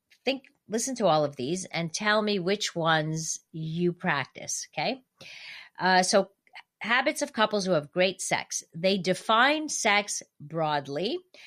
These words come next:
Couples who are sexually satisfied tend to understand that it's about more than just intercourse. And studies show that they usually get intimate with each other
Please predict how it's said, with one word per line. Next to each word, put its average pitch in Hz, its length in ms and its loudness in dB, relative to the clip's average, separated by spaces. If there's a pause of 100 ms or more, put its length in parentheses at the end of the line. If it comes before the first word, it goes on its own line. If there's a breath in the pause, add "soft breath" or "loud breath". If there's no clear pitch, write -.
(160 loud breath)
Couples 254 360 0
who 262 80 -2
are 196 100 4
sexually 220 500 -2
satisfied 160 720 0
tend 214 240 -2
to - 140 -4
understand 180 680 -2
that 156 140 -2
it's 160 180 -6
about 170 340 2
more 214 480 4
than 240 300 0
just 160 540 0
intercourse. 165 1040 -2 (360 loud breath)
And 165 180 -2
studies 214 360 2
show 175 320 4
that 160 220 0
they 151 80 0
usually 233 540 -4
get 226 220 2
intimate 196 480 -2
with 175 140 -2
each 180 240 -4
other 151 280 0